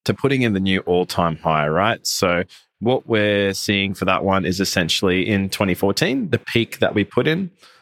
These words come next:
took about seven hundred and sixty-two days. Now, this does all depend on, I guess, the exchanges, et cetera. So we're using Bitstamp for all the data we're talking about today, just so everyone's on the same page on that one,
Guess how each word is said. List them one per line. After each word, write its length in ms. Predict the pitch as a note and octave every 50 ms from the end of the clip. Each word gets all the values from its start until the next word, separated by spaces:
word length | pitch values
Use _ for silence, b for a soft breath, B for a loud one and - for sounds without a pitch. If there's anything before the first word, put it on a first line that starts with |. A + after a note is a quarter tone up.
| b b
took 160 | - G3 A3 B3+
about 200 | A#3+ G3+ - -
seven 400 | - - - - C3+ D#3 D#3+ C3+
hundred 400 | B2 B2+ B2 A#2+ A#2+ B2 B2 A2
and 180 | - G2 F#2+
sixty-two 640 | - - - A2 - - - G#2+ - - - G#2 F#2
days. 260 | F2+ E2+ D#2+ F2 -
Now, 80 | G#2
this 180 | G#2+ B2+ C#3+ C3+
does 200 | - E3 F3 E3+
all 160 | F3 F3 E3+
depend 420 | D3+ D3+ C3+ - C3 B2 B2 A#2 A#2
on, 160 | A2 G#2+ G2+
I 100 | G2 F#2+
guess, 180 | G2 F#2+ -
the 100 | - G2
exchanges, 640 | F#2+ F#2 - - - G#2 G2+ G2+ G#2 G2 G2+ G2 F#2 E2+
et 120 | F2 -
cetera. 400 | - - G#2+ - - A#2+ A2+ A2
So 140 | - - G2
we're 60 | G#2+
using 300 | B2 C3+ B2 B2+ A2+ F2
Bitstamp 600 | C#2 F#2 - - - - - D#2+ F2 F2+ F2 -
for 360 | - - - G#2+ F2+ F2+ D2+ F#2 - -
all 120 | G2 F#2+
the 80 | F2+ E2+
data 280 | E2 F2 E2+ F2+ F2+
we're 100 | F2+ F2
talking 280 | - - F#2 E2+ - F#2
about 220 | F2 E2+ D#2 -
today, 240 | - F2+ A2 D3+ F3
just 160 | C#3 F#2+ -
so 80 | - F#2
everyone's 240 | F2 F2+ F2+ F2 F#2
on 60 | F2+
the 80 | F2+
same 240 | - - F#2 F#2 F2+
page 280 | - F2+ F#2 F#2 F2 -
on 120 | F2+ F2+
that 140 | F#2+ F#2+ -
one, 220 | - C#3 G3+ -